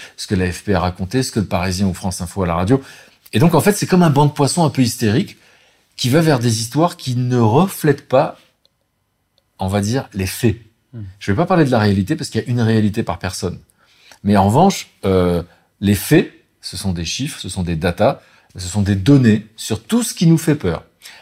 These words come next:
Speaker 1: Et il y a un homme que j'aime beaucoup citer qui s'appelle Hans Rosling, euh, qui était un Suédois, statisticien, médecin statisticien, et qui a écrit beaucoup de livres, mais son dernier s'appelle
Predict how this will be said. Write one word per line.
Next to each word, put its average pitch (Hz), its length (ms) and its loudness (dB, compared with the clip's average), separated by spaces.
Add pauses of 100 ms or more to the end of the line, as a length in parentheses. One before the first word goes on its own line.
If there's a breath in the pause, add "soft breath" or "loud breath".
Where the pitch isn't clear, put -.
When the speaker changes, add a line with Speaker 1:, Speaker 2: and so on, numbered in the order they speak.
Speaker 1:
Et 90 60 -4
il - 20 0
y 95 40 2
a 101 40 4
un 120 80 4
homme 131 140 4
que 107 100 -4
j'aime 101 160 2
beaucoup 120 220 0
citer 131 280 -2
qui - 60 -8
s'appelle 95 360 -2
Hans 120 180 2 (160)
Rosling, 107 460 2 (560 loud breath)
euh, 85 320 0
qui 87 200 -12
était 87 140 -8
un 85 100 -6
Suédois, 98 520 0
statisticien, 95 800 -8 (140)
médecin 92 280 -6
statisticien, - 580 -12 (600 loud breath)
et 98 100 -2
qui 107 120 2
a 104 140 6
écrit 113 200 -2
beaucoup 160 220 0
de 127 80 0
livres, 127 180 2
mais 104 100 2
son 107 160 -4
dernier 120 420 2
s'appelle 101 320 -4